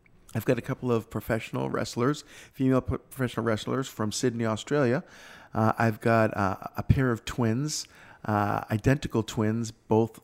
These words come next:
ladies, uh, age twenty-one, awesome, funny, energetic. They're all so different and diverse and interesting, and, uh, I'm looking forward to seeing what they do with that. And I know there was a reason why I brought up my level one class, just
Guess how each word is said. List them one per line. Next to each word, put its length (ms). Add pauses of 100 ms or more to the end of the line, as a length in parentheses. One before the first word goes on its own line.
ladies, 520 (100)
uh, 100
age 280
twenty-one, 580
awesome, 420
funny, 520 (360)
energetic. 420
They're 200
all 260
so 340 (180)
different 400 (420)
and 140
diverse 560
and 420
interesting, 800
and, 380 (420)
uh, 100
I'm 120
looking 160
forward 240
to 80
seeing 480 (420)
what 280
they 140
do 120
with 120
that. 100
And 80
I 40
know 60
there 80
was 120
a 60
reason 280
why 160
I 20
brought 280
up 100
my 100
level 260
one 140
class, 400
just 480